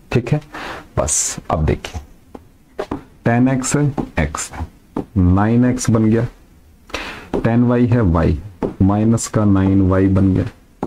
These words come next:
बराबर कितना आ गया? पैंतालीस। बोलो है कि नहीं?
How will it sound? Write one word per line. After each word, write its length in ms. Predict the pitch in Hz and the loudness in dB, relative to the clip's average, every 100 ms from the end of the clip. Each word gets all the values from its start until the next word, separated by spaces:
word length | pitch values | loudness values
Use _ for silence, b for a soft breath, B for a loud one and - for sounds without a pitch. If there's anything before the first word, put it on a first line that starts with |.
| - | -2
बराबर 400 | 92 95 101 104 | 0 2 2 0
कितना 360 | 101 90 87 92 | 0 -2 0 2
आ 120 | 90 | 2
गया? 240 | 90 101 107 - | 2 2 -2 -6
पैंतालीस। 1000 | - 80 110 110 - 76 - 80 85 - - - _ - _ - - _ _ _ | -8 -4 -2 0 -2 -2 0 0 -2 -8 -20 -20 _ -20 _ -20 -20 _ _ _
बोलो 220 | 95 98 | 0 2
है 100 | 95 | 2
कि 100 | 92 | 2
नहीं? 100 | 110 | 0